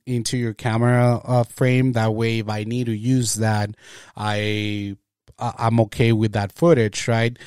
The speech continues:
But of course, I forgot that the camera was there, so I ended up, like, pretty much walking and, and all that stuff. So I, I remember that I set up my camera, I, I saw the microphone that was connected,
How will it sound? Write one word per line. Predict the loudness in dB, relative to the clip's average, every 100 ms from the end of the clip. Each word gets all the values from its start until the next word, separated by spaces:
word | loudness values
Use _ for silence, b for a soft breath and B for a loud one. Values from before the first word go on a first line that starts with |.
| B B B
But | -4 0 2 2 0 -4
of | -8 -4
course, | 6 8 8 6
I | 2
forgot | 2 0 4 4 4 2
that | -2 -2
the | -6
camera | -2 0 0
was | 0 -2 2
there, | 4 4 4
so | 4 2
I | 2
ended | -2 -4 -2 -2
up, | -4 -4
like, | -4 -2 -4 -8 _ -6
pretty | -2
much | -2 -4
walking | -4 -4 -4 -4 -4
and, | -6 -6 -6
and | -4 -4 -4
all | -6
that | -10 -14
stuff. | -12 -12 -14 -20 B B B B
So | 4 8 10 8 4 -4 -8
I, | -4 -2 -2 -2 -6 -6
I | -4
remember | 0 2 4 4
that | 4 2
I | 2
set | 4 4 6
up | 4
my | 2
camera, | 2 0 2 0
I, | 0 -2 -4 -6 -4
I | -4
saw | -2 -2 -2
the | -2
microphone | -2 0 -2 -2 -4 -2 -2
that | -2
was | -2 -2 -4
connected, | -6 -4 -4 -6 -12 -12 -14